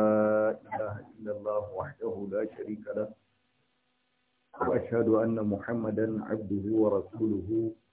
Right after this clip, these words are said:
يا أيها الذين آمنوا اتقوا الله حق تقاته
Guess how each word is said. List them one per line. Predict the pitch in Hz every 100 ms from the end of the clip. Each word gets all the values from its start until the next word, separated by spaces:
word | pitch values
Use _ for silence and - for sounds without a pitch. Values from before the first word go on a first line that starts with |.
| _ _ _ _ _ _ _ _ _ _ _ _ -
يا | 107 113 117
أيها | 113 110 107
الذين | 107 107 104 113
آمنوا | 107 104 117 113 110 104
اتقوا | 98 113 117 104
الله | 101 107 101 92
حق | - 113 -
تقاته | - 98 104 113 110 98